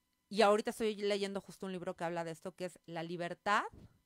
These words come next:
empieza en ti, en tu mente, en tus emociones, en cómo tú te comportas, en cuando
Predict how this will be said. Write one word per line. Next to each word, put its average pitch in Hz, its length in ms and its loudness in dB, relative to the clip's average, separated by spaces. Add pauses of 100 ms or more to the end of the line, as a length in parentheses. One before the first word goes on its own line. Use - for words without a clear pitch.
(200)
empieza 175 520 -6
en 156 200 -10
ti, 202 260 -8
en 156 160 -12
tu - 80 -12
mente, 165 360 -8
en 170 100 -10
tus - 180 -18
emociones, 160 680 -10
en 160 200 -12 (300)
cómo 185 240 -4
tú 196 220 -6
te 190 160 -2
comportas, 165 720 -2
en 151 120 -10
cuando 156 440 -6